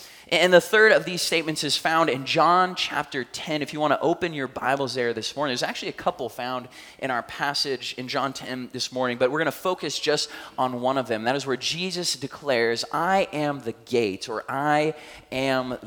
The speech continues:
the door." Um, we're gonna sort of explore a little bit of my weight loss exercise challenges that I'm going through here in January that are awful. We'll talk about some plane crashing and some other types of things <laughs> going on, but hopefully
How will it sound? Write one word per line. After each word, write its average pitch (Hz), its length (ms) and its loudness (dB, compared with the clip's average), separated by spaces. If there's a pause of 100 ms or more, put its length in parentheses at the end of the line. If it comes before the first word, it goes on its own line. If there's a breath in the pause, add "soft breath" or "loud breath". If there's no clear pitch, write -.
the 113 100 -2
door." 92 680 -4 (500 loud breath)
Um, 127 240 -8
we're 139 140 2
gonna 151 320 4 (120)
sort 175 260 0
of 160 100 6
explore 160 560 6
a 127 60 8
little 160 240 4
bit 160 440 8
of 117 320 6
my 127 520 0 (280 loud breath)
weight 143 260 4
loss 151 420 4
exercise 139 640 0
challenges 151 680 -2
that 127 100 2
I'm 131 140 -4
going 147 280 0
through 147 200 -4
here 143 200 0
in 120 160 -2
January 160 640 2
that 131 160 4
are 117 180 2
awful. 151 600 4
We'll 127 100 4
talk 143 320 -2
about 131 340 4 (260 loud breath)
some 117 220 -2
plane 175 320 2
crashing 156 800 4
and 117 100 -2
some 113 160 -2
other 151 220 4
types 147 320 0
of 147 80 -6
things 143 280 -2
<laughs> - 60 -8
going 151 200 4
on, 135 200 6
but 127 160 8
hopefully 185 580 6